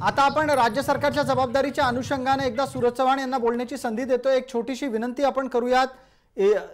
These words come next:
इतर सर्व मान्यवरांसाठी ती विनंती आहे की आपण जेव्हा बोलत नसाल तेव्हा कृपया आपले माईक बंद करावेत. आपल्याकडचा आवाज हा बोलणाऱ्या व्यक्तीच्या माईकपर्यंत जातोय आणि प्रेक्षकांनाही तो थोडा त्रास देतोय. सूरज चव्हाण, आता आपण बोलणार आहात, तुमचा माईक सुरू करा.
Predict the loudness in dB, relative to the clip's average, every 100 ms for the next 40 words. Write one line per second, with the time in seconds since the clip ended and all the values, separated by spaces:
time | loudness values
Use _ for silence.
0 | -12 -4 0 0 2 2 2 2 0 0
1 | 0 -2 -2 -2 -4 -6 -6 -4 -6 -4
2 | 0 0 0 0 0 0 -2 0 -2 2
3 | 2 2 -2 -2 -2 0 -4 -6 -2 0
4 | 0 -2 -2 -2 -2 -4 -2 -2 0 0
5 | 2 0 -2 -20 _ -6 -2 -2 -2 -4
6 | -6 -4 -2 0 4 2 2 0 2 2
7 | 2 2 4 4 4 2 -2 -2 0 0
8 | 0 0 0 0 0 2 2 2 2 0
9 | -4 -16 0 0 0 -2 -2 -2 -2 -4
10 | -2 -2 0 0 0 0 -4 0 -2 -2
11 | -8 _ _ _ 0 2 2 2 2 2
12 | 2 2 0 2 2 2 2 0 -2 -6
13 | -4 -2 -2 -4 -8 -4 0 2